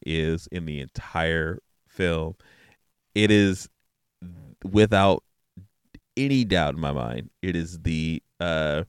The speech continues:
introduction of the Batmobile. And I, and I, and I, I'm gonna say this, and I, and I say this firmly, and I'm gonna say this with, with,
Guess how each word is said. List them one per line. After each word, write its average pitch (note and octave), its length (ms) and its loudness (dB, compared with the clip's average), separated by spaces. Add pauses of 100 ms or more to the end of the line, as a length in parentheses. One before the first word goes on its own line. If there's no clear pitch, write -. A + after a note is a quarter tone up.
(460)
introduction E2+ 680 -4
of D#2 100 -4
the D#2 80 -6
Batmobile. B1 720 -6 (580)
And G2 180 0
I, A2 80 0
and G#2+ 240 2
I, G#2 160 -2
and G#2+ 180 -4
I, D3+ 320 0
I'm C#3+ 280 0
gonna F#2+ 160 2
say F2 260 0
this, B1 420 -4
and F2+ 160 0
I, F2 60 4
and F2 220 0
I G2 80 2
say E2+ 220 0
this - 220 -6
firmly, G#2+ 800 -2
and D#2+ 200 -6
I'm D#2 100 -6
gonna D#2 160 -8
say E2 220 -6
this D2 260 -10
with, C2 220 -8 (400)
with, D2+ 240 -8